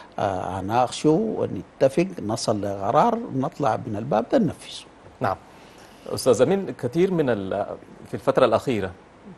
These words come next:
Speaker 2: كثير من ال-، ال-، ال-، الحاجات أو الأنشطة خارج النص، اعتداءات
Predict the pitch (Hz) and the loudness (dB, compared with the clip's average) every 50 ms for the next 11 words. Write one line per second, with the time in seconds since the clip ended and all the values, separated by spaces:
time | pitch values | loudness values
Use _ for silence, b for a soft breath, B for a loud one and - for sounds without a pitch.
0 | - - 107 - 143 151 156 147 131 120 101 101 98 98 98 87 80 73 - 101 | -8 -8 -2 0 0 0 0 0 0 0 0 0 0 0 0 -2 -4 -6 -8 -8
1 | 90 90 - 98 104 101 - - 110 104 104 120 127 127 - - 135 127 123 - | -8 -8 -8 -8 -8 -10 -6 -2 -2 0 4 4 2 2 2 4 4 4 4 4
2 | 127 127 123 - - 117 - 139 - - - - 127 127 131 127 98 107 107 107 | 2 -2 -4 -6 -8 -4 -2 -2 -2 0 4 8 8 8 8 6 4 2 2 2
3 | 110 127 135 - - - - - 90 95 101 104 - 117 95 - 110 - - 123 | 2 2 2 0 -2 -6 -6 -2 0 0 0 0 0 0 2 4 4 6 6 6
4 | 123 123 | 6 6